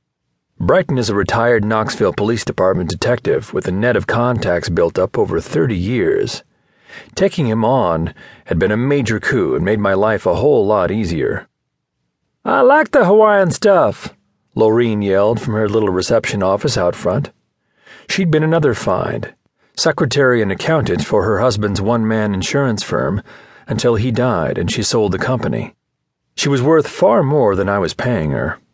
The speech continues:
We spent the morning going over expense accounts before submitting them to the main office in Cleveland. Dull work, but unavoidable. "Jesus, Gabe," Brighton said, yawning despite his third cup of coffee.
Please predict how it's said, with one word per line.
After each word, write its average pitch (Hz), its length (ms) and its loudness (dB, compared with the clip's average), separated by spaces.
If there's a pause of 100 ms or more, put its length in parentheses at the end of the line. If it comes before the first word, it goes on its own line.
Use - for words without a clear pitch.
(880)
We 135 100 0
spent 214 280 0
the 185 80 0
morning 139 360 2
going 117 300 2
over 101 240 2
expense 107 400 -2
accounts 80 440 -4
before 98 340 0
submitting 120 440 -2
them 98 220 -2
to 110 100 -4
the 110 80 -2
main 104 280 -2
office 95 360 -2
in 92 120 -4
Cleveland. 80 580 -4 (720)
Dull 107 320 4
work, 92 500 0
but 82 240 0
unavoidable. 80 800 0 (1000)
"Jesus, 208 540 2
Gabe," 220 500 4 (520)
Brighton 113 360 0
said, 107 520 0 (240)
yawning 107 540 2
despite 104 400 0
his 95 140 -4
third 107 320 0
cup 113 200 -2
of - 120 -6
coffee. 104 480 -2